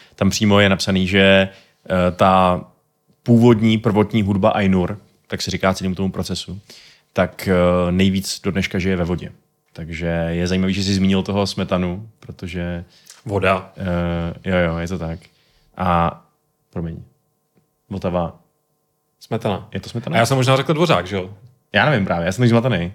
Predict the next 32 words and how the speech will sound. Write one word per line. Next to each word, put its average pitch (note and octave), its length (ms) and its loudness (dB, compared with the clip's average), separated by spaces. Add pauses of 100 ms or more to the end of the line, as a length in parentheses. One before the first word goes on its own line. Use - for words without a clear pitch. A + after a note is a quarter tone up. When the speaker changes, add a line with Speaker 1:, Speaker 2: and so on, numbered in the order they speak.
(360)
Speaker 2:
Počkej, G2+ 160 2
Speaker 1:
Eh, G#2+ 40 4
Speaker 2:
já A2 60 6
si G2+ 40 4
Speaker 1:
nevím, F2+ 100 4
Speaker 2:
můžu B2+ 140 2
Speaker 1:
to A#2+ 60 6
je G#2 80 6
Speaker 2:
pustit F#2+ 180 0
Speaker 1:
jedno. - 80 0
Speaker 2:
svůj C#3+ 120 -2
ver-, D3 240 0
jestli C#3 140 2
jsem C#3 120 2
řekl C#3 160 2
Dvořák, B2 300 2
jsem B2+ 100 -2
samozřejmě A#2+ 200 0
hlupák A2 500 2
a A2+ 220 0
myslel G#2+ 260 -4
jsem, A2 280 -6
myslel A2+ 280 -10
jsem A2+ 120 -8
Smetanu, A2 420 -4
ale C3+ 120 4
tak A#2+ 120 0
dvo-, A2+ 160 -6
u C3 120 -8
Dvořáka A2+ 380 -2
zase G#2 220 -8
máš, G2+ 260 -8